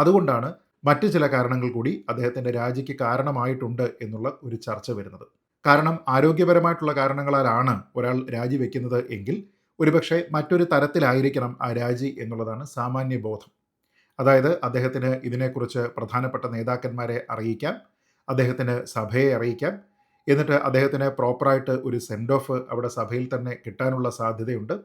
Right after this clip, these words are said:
തന്നെയുമല്ല രാഷ്ട്രീയ നേതാക്കളെല്ലാം തന്നെ അദ്ദേഹത്തിന് നല്ല ആരോഗ്യം ഉണ്ടാകട്ടെ എന്ന് ഒരാശംസ അറിയിച്ച്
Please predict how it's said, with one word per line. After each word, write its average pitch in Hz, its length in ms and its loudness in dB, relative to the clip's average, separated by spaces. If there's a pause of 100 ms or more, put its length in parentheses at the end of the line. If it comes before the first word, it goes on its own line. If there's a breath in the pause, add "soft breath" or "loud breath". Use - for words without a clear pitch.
(600)
തന്നെയുമല്ല 170 500 4
രാഷ്ട്രീയ 147 420 2
നേതാക്കളെല്ലാം 135 640 2
തന്നെ 135 200 -4 (140)
അദ്ദേഹത്തിന് 123 440 -2 (180)
നല്ല 117 160 -2 (140)
ആരോഗ്യം 131 380 -2
ഉണ്ടാകട്ടെ 120 420 -4 (160)
എന്ന് 139 160 -6 (160)
ഒരാശംസ 127 520 -4 (140)
അറിയിച്ച് 117 340 -4